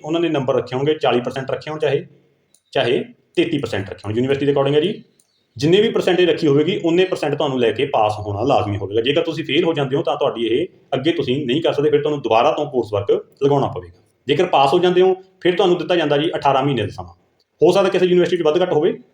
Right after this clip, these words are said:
ਪੰਜਾਬੀ ਯੂਨੀਵਰਸਿਟੀ ਪਟਿਆਲਾ ਦੇ ਵਿੱਚ ਅਠਾਰਾਂ ਮਹੀਨੇ ਦਾ ਸਮਾਂ ਦਿੱਤਾ ਜਾਂਦਾ ਜੀ। ਇਹ ਸਮੇਂ-ਸਮੇਂ 'ਤੇ ਰੂਲ ਨੇ ਜਿਹੜੇ ਬਦਲਦੇ ਰਹਿੰਦੇ ਨੇ। ਹੋ ਸਕਦਾ ਕਿ ਅਠਾਰਾਂ ਮਹੀਨੇ ਦਾ ਹੋਵੇ,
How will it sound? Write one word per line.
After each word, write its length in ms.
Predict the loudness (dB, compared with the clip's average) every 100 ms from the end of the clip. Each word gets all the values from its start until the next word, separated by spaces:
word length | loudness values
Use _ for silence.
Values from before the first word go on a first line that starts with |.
| _
ਪੰਜਾਬੀ 320 | 0 2 4 2
ਯੂਨੀਵਰਸਿਟੀ 260 | 2 0
ਪਟਿਆਲਾ 240 | 0 2 2
ਦੇ 60 |
ਵਿੱਚ 160 | 2 0
ਅਠਾਰਾਂ 320 | 0 2 2
ਮਹੀਨੇ 200 | 2 0
ਦਾ 60 | 0
ਸਮਾਂ 220 | 0 0
ਦਿੱਤਾ 200 | 0 0
ਜਾਂਦਾ 200 | 0 0
ਜੀ। 140 | 0 -4 _ _ _ _ _ _ 0
ਇਹ 180 | 2
ਸਮੇਂ-ਸਮੇਂ 420 | 2 4 4 4 4
'ਤੇ 420 | 4 6 4 2 -2
ਰੂਲ 180 | 0 2
ਨੇ 80 | 2
ਜਿਹੜੇ 180 | 2 2
ਬਦਲਦੇ 360 | 0 0 0
ਰਹਿੰਦੇ 200 | 2 0
ਨੇ। 160 | -2 -4 -10 _ 2
ਹੋ 80 | 4
ਸਕਦਾ 220 | 4 4
ਕਿ 60 | 2
ਅਠਾਰਾਂ 240 | 4 2
ਮਹੀਨੇ 180 | 2 2
ਦਾ 80 | 2
ਹੋਵੇ, 360 | 2 2 0